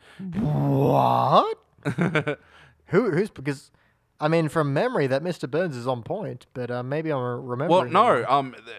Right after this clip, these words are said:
Speaker 2: th-, this guy, uh, Charlie something, was the original voice of Mister Burns, and he was difficult to work with, so they sacked him, and then Harry Shearer basically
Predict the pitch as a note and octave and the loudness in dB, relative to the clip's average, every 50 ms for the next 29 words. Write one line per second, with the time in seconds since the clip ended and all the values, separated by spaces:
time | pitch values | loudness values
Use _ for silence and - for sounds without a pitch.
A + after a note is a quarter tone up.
0 | E2+ E2 G2+ D3 B2+ C#3 D3 C3+ A2 - - - - B2+ A#2+ B2+ D#3 D#3+ C3+ G#2+ | -16 -14 -12 -8 -2 0 0 0 0 -2 -8 -4 0 2 2 4 4 4 2 0
1 | G#2 F#2 F2+ - G#2+ A2 G2+ - - - C3 C3 C#3+ D#3+ D#3+ B2 - - - G2+ | -2 -4 -2 -2 0 0 0 -2 0 0 2 2 2 0 -2 -4 -4 -2 -2 -2
2 | F#2+ - G#2 F#2+ F#2 - - G#2+ G#2+ F#2+ - - A#2+ A#2 A2 G#2 G2+ A#2 A#2 - | -2 -4 -6 -8 -6 -4 -2 -2 -2 -4 -6 -6 -4 -4 -2 -2 -2 -2 -2 -2
3 | A#2+ B2 A#2 G#2+ F#2 G#2+ A#2+ D3+ F3+ - - A2 F#2+ G#2 G2+ - - F#2+ - G#2 | -2 0 0 0 0 2 2 2 2 0 -2 -4 -4 -4 -6 -6 -8 -8 -8 -6
4 | G2 F#2+ F#2+ F#2+ - G#2+ G2 G2+ G2+ - - - - - - _ - C#3 C3+ C3 | -6 -6 -6 -6 -6 -6 -6 -6 -6 -8 -12 -20 -20 -20 -10 _ 0 0 2 2
5 | B2 - - C3+ B2+ - C#3 - C#3 B2+ - - A#2 F#2 G2 G#2 C3+ F#3 - - | 0 0 0 -2 -2 -2 -2 -2 -2 -2 -2 -2 -2 0 2 2 2 2 0 -2
6 | - G#2+ F#2 - - A#2 G#2 G#2+ G#2+ - - - C3+ C3+ E3+ - - A#2+ G2+ G2+ | -4 -4 -2 -2 -2 -2 0 0 -2 -2 -2 -2 -2 -2 -2 -4 -6 -6 -6 -6
7 | G2+ G#2 G#2+ G#2 G2+ F#2+ A#2 C3 C#3+ C3+ A2 - - A#2 C3+ D#3+ B2+ G#2 G2+ E2 | -6 -4 -4 -4 -4 -4 -4 -4 -4 -4 -6 -6 -6 -4 -2 0 0 0 -2 -4
8 | - - A#2 A2+ A2+ A2 - B2 A2 - A2+ A2+ A2 G#2 G#2 F#2+ | -6 -8 -6 -6 -6 -6 -10 -12 -10 -8 -6 -4 -4 -4 -6 -10